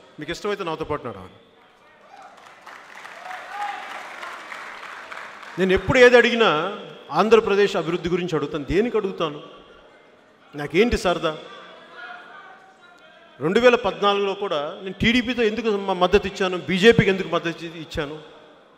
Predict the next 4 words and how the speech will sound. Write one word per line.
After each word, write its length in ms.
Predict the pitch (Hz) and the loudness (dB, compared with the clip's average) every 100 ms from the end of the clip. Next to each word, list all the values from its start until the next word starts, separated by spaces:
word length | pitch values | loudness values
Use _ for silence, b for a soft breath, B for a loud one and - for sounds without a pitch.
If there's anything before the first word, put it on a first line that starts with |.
| _ _ _ _ _ _ _ _ _ _ - | _ _ _ _ _ _ _ _ _ _ -10
ఒకసారి 720 | - 233 262 226 208 214 - - - 175 | -6 0 2 2 0 -4 -10 -18 -6 -2
గతంలో 240 | 247 240 | 2 4
కూడా 180 | 226 214 | 4 0
వెళ్దాం. 280 | 165 147 | -2 -4